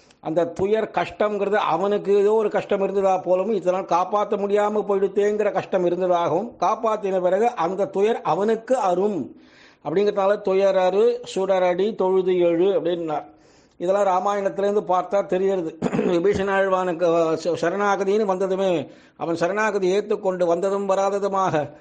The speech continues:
லக்ஷ்மணன் கையால ஒரு, அஹ், திருவபிஷேகம் பண்ணி வச்சு, கட-, சமுத்திரத்திலேருந்தே ஜலம் கொண்டு வந்து திருவபிஷேகம், பட்டாபிஷேகம் போல செஞ்சுட்டு,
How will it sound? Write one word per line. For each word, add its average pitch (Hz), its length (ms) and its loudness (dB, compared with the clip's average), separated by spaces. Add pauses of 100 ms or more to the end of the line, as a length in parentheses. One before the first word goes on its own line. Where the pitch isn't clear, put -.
(160)
லக்ஷ்மணன் 202 400 -2
கையால 180 500 0
ஒரு, 175 140 2
அஹ், 160 400 2
திருவபிஷேகம் 196 760 0
பண்ணி 175 260 -2
வச்சு, 175 480 -2
கட-, 170 240 -2
சமுத்திரத்திலேருந்தே 196 680 -2
ஜலம் 180 340 0
கொண்டு 180 240 0
வந்து 175 220 0
திருவபிஷேகம், 185 640 -2
பட்டாபிஷேகம் 180 680 -2
போல 185 180 0
செஞ்சுட்டு, 170 500 -4